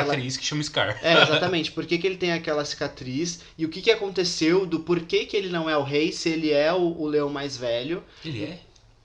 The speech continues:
Speaker 2: Ele é.
Speaker 1: Eu
Speaker 2: Ele é
Speaker 1: sempre
Speaker 2: o
Speaker 1: achei
Speaker 2: leão
Speaker 1: que era
Speaker 2: mais
Speaker 1: o
Speaker 2: velho.
Speaker 1: Mufasa.
Speaker 2: E, enfim, se você procurar no YouTube, ele tem vários youtubers que contam essas histórias desses livros que não foram lançados no Brasil e são livros oficiais. E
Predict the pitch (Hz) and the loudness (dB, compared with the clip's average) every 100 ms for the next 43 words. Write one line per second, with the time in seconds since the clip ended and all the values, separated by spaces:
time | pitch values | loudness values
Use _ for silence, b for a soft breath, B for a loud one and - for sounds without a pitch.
0 | _ 131 131 151 135 135 - 123 147 156 | _ -8 -2 -2 -2 -4 -10 -6 -4 0
1 | 151 147 - 117 151 147 143 107 104 B | -2 -2 -4 -2 0 0 0 -4 -8 B
2 | B B B - 135 139 135 131 127 123 | B B B -8 -4 -2 -2 -4 -6 -10
3 | 120 - _ _ _ _ - 170 170 143 | -14 -18 _ _ _ _ -6 -6 -4 -6
4 | - 147 151 185 196 175 165 156 151 135 | -6 -4 -4 -6 -8 -2 0 0 -2 -6
5 | - 147 151 170 - 143 135 - 147 143 | -6 -6 -4 -6 -4 -8 -8 -8 -8 -2
6 | 147 165 170 - - - 139 143 139 147 | -2 -2 -4 -8 -12 -16 -12 -8 -6 -6
7 | 143 151 - - - 156 156 202 190 170 | -2 -2 -4 -16 -2 2 2 2 -4 -4
8 | 156 135 - 139 131 127 127 135 123 139 | -4 -8 -4 -4 -4 -10 -12 -10 -6 -4
9 | 160 165 151 143 170 175 165 147 143 139 | -4 -4 -4 -6 -4 -4 -4 -6 -4 -4
10 | 131 131 131 131 123 139 143 - 165 180 | -4 -8 -6 -6 -4 -6 -4 -4 -2 0
11 | 165 147 143 - - 131 113 123 170 - | 0 -2 -6 -8 -6 -6 -4 -4 -4 -8
12 | B B B B B 156 160 156 151 147 | B B B B B -6 -2 0 0 -2
13 | 139 131 | -4 -6